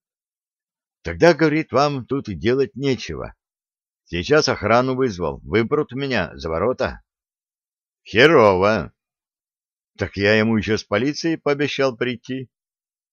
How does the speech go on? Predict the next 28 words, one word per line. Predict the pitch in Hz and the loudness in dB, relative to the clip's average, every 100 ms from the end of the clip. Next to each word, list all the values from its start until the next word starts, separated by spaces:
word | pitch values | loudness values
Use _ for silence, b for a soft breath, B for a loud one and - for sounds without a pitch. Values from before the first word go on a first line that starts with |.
| _ _ _ _ _ | _ _ _ _ _
Это | - 90 101 107 | -2 0 2 2
ты | 98 101 104 101 87 | 0 2 2 2 -2
вовсе | 76 87 82 - 87 | -2 -4 -4 -6 -6
напрасно | 87 80 78 85 98 - 95 98 | -6 -6 -6 0 0 0 -8 -8
бухнул. | 62 64 - 55 57 - _ _ _ _ _ | -8 -12 -14 -20 -20 -20 _ _ _ _ _
Чёрт | - 127 135 123 | 4 8 8 6
с | - - | -6 -8
тобой, | 92 76 65 58 | -6 -6 -8 -8
у | 87 | -6
двери | 101 110 107 | 0 0 0
жди. | 95 90 85 69 57 _ _ _ _ _ _ _ _ | -4 -6 -8 -8 -10 _ _ _ _ _ _ _ _
Хотя | - 104 113 151 151 143 113 | 0 2 4 6 6 4 2
чует | - 135 151 139 107 | -2 -2 2 2 2
моё | 110 110 110 | 0 2 0
сердце, | - 139 139 104 - 104 - _ _ _ _ | 0 0 0 -4 -12 -12 -14 _ _ _ _
что | - - 104 | -14 2 2
они | 113 131 | 4 2
его | 127 127 | 2 2
через | 117 110 107 82 | 0 0 0 -2
меня | 104 113 113 | -4 -2 -2
сейчас | 98 95 - 104 92 | -2 -6 -2 -2 -2
поведут. | - 90 90 76 64 - _ _ _ _ _ _ _ 110 | -4 -4 -4 -8 -14 -18 _ _ _ _ _ _ _ 2
Им | 139 135 | 4 2
конфликты | 131 131 117 139 131 - 117 | -2 -2 -2 -4 -4 -6 -8
с | - | -4
полицией | 110 123 113 110 110 107 | -4 -2 -4 -4 -2 -2
не | 104 | -2
надобны. | 113 123 110 73 62 - | -2 -2 -2 -6 -10 -16